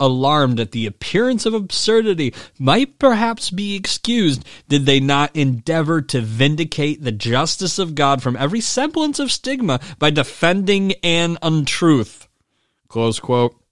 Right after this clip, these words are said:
Paraphrasing again. People don't mind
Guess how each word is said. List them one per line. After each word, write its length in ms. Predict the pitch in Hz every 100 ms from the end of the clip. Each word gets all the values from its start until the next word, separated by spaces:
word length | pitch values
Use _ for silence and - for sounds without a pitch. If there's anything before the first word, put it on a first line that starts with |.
| _ _ _ _
Paraphrasing 640 | - 117 117 - 123 120 117
again. 340 | 113 117 120 - _ _ _ _ _ - - _ _
People 300 | 156 170 151
don't 300 | 131 127 98
mind 580 | 117 113 110 95 92